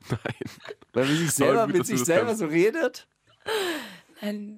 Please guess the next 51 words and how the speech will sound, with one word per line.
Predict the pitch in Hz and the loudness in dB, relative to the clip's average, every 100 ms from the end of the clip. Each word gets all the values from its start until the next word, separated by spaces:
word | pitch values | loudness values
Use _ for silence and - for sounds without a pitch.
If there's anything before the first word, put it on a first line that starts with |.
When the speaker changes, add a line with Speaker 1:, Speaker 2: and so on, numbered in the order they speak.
| - | -6
Speaker 3:
also | 226 220 | -4 -4
doch, | 202 233 - | -4 -6 2
Speaker 2:
Du | |
Speaker 3:
also | 143 | 4
Speaker 2:
auch | 160 | 4
Speaker 3:
ich | 165 | 2
Speaker 2:
nicht. | - | 0
Speaker 3:
ke-, | 302 | -2
ich | 262 - | -2 -2
Speaker 2:
Du | 277 | 0
Speaker 3:
kenn | - | 2
Speaker 2:
kennst | 339 - | 2 2
Speaker 3:
das | - | 0
Speaker 2:
das. | 294 | 0
Speaker 3:
schon, | 330 403 381 | 2 2 0
aber | 285 262 262 | -2 -2 -4
nicht | 254 262 - | -2 -4 -6
in | 262 214 | -4 -2
dem | 247 202 | 0 2
Speaker 2:
"Boah, | 180 202 | 4 4
ich | 202 | 4
kann | 202 | 4
Speaker 3:
Ausmaß. | 214 | 4
Speaker 2:
mich | 214 190 | 2 2
nicht | 208 190 | 0 2
mehr | 226 | 2
bewegen." | - 196 226 214 170 - | 4 4 2 2 0 -2
Speaker 3:
<laughs> | 269 | -2
Speaker 2:
Doch, | 98 92 - | -2 -2 -4
du | 95 | -8
kannst. | 87 107 104 85 - _ - | -4 -2 -2 -4 -12 _ -18
"Nein, | - 226 - 156 | -6 -2 2 0
ich | - | 0
kann | 170 | 0
mich | 180 | 0
nicht | 170 165 | 0 -2
bewegen." | 180 175 180 139 - - | -2 0 0 -4 -14 -16
Doch, | 101 95 - | -12 -12 -10
du | 107 | -4
kannst. | 117 113 - - | -2 -2 -8 -2
Und | 127 | 0
irgendwann | 143 165 147 | 2 2 4
mal | 139 | 2
bewegt | 120 131 165 175 | 0 0 0 0
man | 147 | -2
sich | 127 120 | -2 -2
und | 135 | 0
dann | 135 | 0
denkt | 139 131 | 0 -2
man | |
so, | 131 | -6